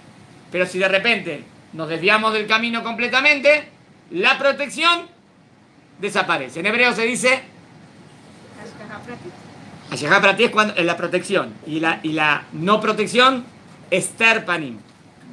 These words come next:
Ester Panim sería como que Dios cubre su rostro, como que no te está mirando. Su protección y el pueblo judío queda a merced, y entonces si no te está protegiendo, que-, queda a la merced de tus enemigos.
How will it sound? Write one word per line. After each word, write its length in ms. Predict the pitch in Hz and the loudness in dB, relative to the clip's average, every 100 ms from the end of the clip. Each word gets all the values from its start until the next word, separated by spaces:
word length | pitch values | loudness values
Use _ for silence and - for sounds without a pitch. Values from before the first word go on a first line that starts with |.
| - | -20
Ester 220 | - - 180 | -10 -4 0
Panim 200 | 202 214 | 0 2
sería 200 | 208 180 | 2 2
como 220 | 175 165 | 0 -2
que 80 | 175 | 0
Dios 200 | 220 - - | 0 -2 -6
cubre 680 | 240 269 262 262 302 302 - - - - - | -2 0 4 6 6 4 -8 -20 -20 -20 -10
su 120 | 190 | -4
rostro, 300 | 180 165 - - - - - - - - - | 0 -2 -4 -20 -20 -20 -20 -20 -20 -18 -8
como 200 | 165 185 | -2 0
que 80 | |
no 120 | 202 226 | 2 2
te 60 | |
está 160 | - 214 | 0 0
mirando. 400 | 190 165 120 104 - - - - - - - - - - - - - - - - - - - - - | 0 -2 -4 -12 -16 -18 -18 -18 -18 -18 -20 -20 -20 -20 -20 -20 -20 -20 -20 -20 -20 -20 -20 -18 -10
Su 160 | - 180 | -2 4
protección 560 | 214 220 220 302 311 - | 6 6 6 6 4 2
y 100 | 202 | 0
el 100 | 208 | 2
pueblo 240 | 247 254 | 4 4
judío 440 | 240 202 254 277 - | 2 0 4 4 6
queda 280 | 220 208 208 | 2 4 4
a 80 | 175 | 4
merced, 600 | 175 175 - 302 427 - - - - - | 2 -2 0 0 0 -6 -16 -20 -20 -2
y 120 | 170 | 2
entonces 380 | 180 220 190 208 | 2 2 2 0
si 120 | 175 | 0
no 100 | 190 | 0
te 60 | 196 | 0
está 220 | 196 190 | 0 0
protegiendo, 680 | 185 202 202 247 247 254 - - - - - - | -2 -4 -2 -2 0 -2 -2 -16 -20 -20 -20 0
que-, 240 | 185 175 - - | 2 2 -2 -2
queda 260 | 175 180 190 | 4 6 8
a 40 | |
la 120 | 208 | 6
merced 600 | 220 240 - 294 302 339 - - - | 4 0 2 6 6 6 -2 -18 -6
de 120 | 190 | -4
tus 200 | 226 214 | -2 -2
enemigos. 600 | 254 311 349 214 - | 2 2 2 0 -8